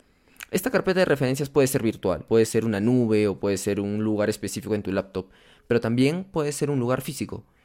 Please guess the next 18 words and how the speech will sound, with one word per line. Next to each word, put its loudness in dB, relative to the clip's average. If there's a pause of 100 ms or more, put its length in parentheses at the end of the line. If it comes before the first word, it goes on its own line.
(240)
Eh, -2
puede 0
ser, -4
como 2
en 0
mi 0
caso, -2
yo -4
tengo -2
un -2
file 2 (120)
o -8
un -4
Pioneer 0 (380)
en -6
el -6
que -4
coloco 2